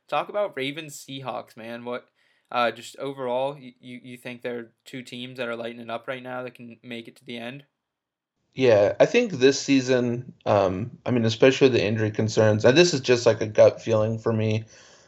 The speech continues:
Speaker 2: but this seems like one of those seasons where the difference between a good team and a great team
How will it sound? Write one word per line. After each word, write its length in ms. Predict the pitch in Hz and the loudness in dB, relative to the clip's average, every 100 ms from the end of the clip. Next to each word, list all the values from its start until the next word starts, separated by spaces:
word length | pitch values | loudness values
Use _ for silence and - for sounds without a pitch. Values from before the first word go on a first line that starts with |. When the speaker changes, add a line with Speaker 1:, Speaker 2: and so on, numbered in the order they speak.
| _ | _
Speaker 2:
but 180 | - 117 | 0 4
this 200 | 160 170 | 4 2
seems 340 | - 139 131 131 | 2 2 4 4
like 200 | 113 110 | 2 4
one 160 | 110 | 2
of 80 | 117 | 4
those 200 | 120 117 | 4 2
seasons 800 | - 120 107 107 107 113 113 - _ _ _ | -2 -2 0 0 0 -2 -4 -12 _ _ _
where 680 | - 110 107 104 107 107 117 _ _ _ _ _ _ _ _ _ - | 2 6 8 8 8 4 0 _ _ _ _ _ _ _ _ _ 4
the 140 | 123 | 4
difference 440 | 117 127 147 139 135 | 6 4 4 0 -2
between 520 | 131 - 123 120 - | -4 -2 0 2 2
a 80 | 113 | 2
good 280 | - 143 - | 2 2 2
team 200 | 156 143 | 0 2
and 100 | 127 | 2
a 40 | |
great 340 | 113 120 117 | 2 0 0
team 540 | - 117 110 110 113 | -2 -2 0 2 0